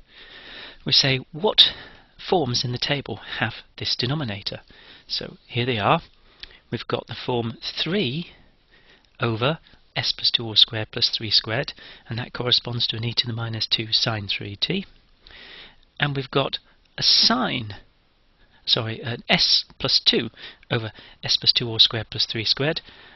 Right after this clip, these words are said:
and that corresponds to an e to the minus two t cos three t. So what we've said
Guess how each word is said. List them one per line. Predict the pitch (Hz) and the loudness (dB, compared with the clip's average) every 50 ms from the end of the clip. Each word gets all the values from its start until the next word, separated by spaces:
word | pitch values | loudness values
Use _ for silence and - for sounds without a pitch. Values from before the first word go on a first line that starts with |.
| - | 0
and | - 165 156 | 2 4 4
that | 139 - | 4 2
corresponds | - - 131 123 117 - - - 120 117 - - | 0 0 4 6 6 6 6 4 2 2 2 2
to | - 127 | 2 -2
an | 113 - - | -6 -6 -4
e | 131 131 127 | -2 -2 0
to | - 117 | 0 0
the | 120 113 | 0 -2
minus | 117 117 113 113 113 - | -2 -2 -2 -2 -2 -2
two | - - - - 113 | 0 0 0 0 0
t | - - - 113 110 - - - _ _ - | -4 -6 -6 -6 -10 -16 -20 -20 _ _ -8
cos | - - 120 - | -4 -4 -4 -2
three | - - - 110 101 | -2 -2 -2 -2 -4
t. | - - - 98 95 - - - - - - - _ _ _ - - - - - - - - - - | -4 -4 -4 -4 -6 -12 -16 -20 -20 -20 -20 -20 _ _ _ -20 -20 -20 -18 -18 -18 -18 -20 -12 -4
So | - - 175 | -2 0 0
what | 175 226 294 320 - | 2 2 0 0 2
we've | 214 180 165 | 0 4 6
said | - - - - - 117 113 117 - | 8 8 8 6 4 2 0 -4 -6